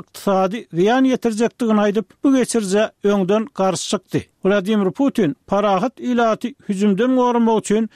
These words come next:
bu sebitlere goşun hem saljakdygyny aýtdy. Günbatar bu hereketi ýazgardy. Birleşen Ştatlar bolsa munyň Ukrainany basyp almak üçin bahana döretmek synanşygynyň bir bölegdigini aýtdy.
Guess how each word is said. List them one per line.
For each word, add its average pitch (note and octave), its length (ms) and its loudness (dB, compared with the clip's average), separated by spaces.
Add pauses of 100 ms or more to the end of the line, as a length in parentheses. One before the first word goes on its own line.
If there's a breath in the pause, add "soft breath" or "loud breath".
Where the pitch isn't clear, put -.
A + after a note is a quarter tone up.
(100)
bu C#4 80 0
sebitlere A#3+ 640 0 (140)
goşun G#3+ 380 0
hem A3+ 240 0 (220)
saljakdygyny G3 640 0
aýtdy. F#3 360 -2 (240 soft breath)
Günbatar G3+ 600 0
bu B3+ 60 0
hereketi A#3 540 0 (140)
ýazgardy. F#3+ 640 0 (180 soft breath)
Birleşen G3 400 0
Ştatlar B3 520 0
bolsa A#3 240 0
munyň G#3+ 320 2 (200 soft breath)
Ukrainany A#3+ 680 0
basyp G3+ 240 -2
almak B3 300 2
üçin A3 380 -2
bahana G#3 400 0
döretmek B3+ 500 0
synanşygynyň A3 640 2 (280 loud breath)
bir A#3 200 0
bölegdigini G3+ 640 2
aýtdy. F#3 360 -2